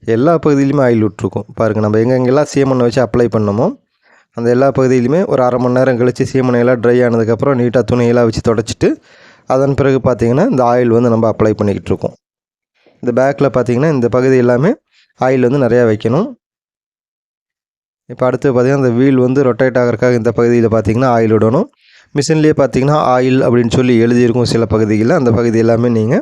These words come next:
ஆயில் விட்டுக்குங்க. இப்ப அடுத்து பார்த்தீங்கன்னா, இந்த வீலும் பார்த்தீங்கன்னா, நான் ஆயில் எல்லாமே கொஞ்சம் அப்ளை பண்றேன். ஏன்னா, இப்ப இது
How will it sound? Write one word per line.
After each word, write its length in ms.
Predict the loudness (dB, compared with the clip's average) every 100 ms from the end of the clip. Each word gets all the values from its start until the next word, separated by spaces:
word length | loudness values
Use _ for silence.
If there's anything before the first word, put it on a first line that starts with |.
| -6 _ _ _ _ -4
ஆயில் 280 | -2 0
விட்டுக்குங்க. 440 | 0 -2 -4 -4 -6 -8 -20 _ _ _ _ _ _ _ _ _ _ _ _ _ _
இப்ப 100 | -6 -4
அடுத்து 220 | 0 0
பார்த்தீங்கன்னா, 320 | 2 2 2
இந்த 100 | 2
வீலும் 300 | 2 2 2
பார்த்தீங்கன்னா, 360 | 0 0 0 2
நான் 140 | 2
ஆயில் 280 | 2 2 2
எல்லாமே 260 | 2 0 0
கொஞ்சம் 240 | -2 -2 0
அப்ளை 200 | 0 -2
பண்றேன். 320 | -2 -4 -2
ஏன்னா, 200 | 0 0
இப்ப 180 | 0 0
இது 180 | 0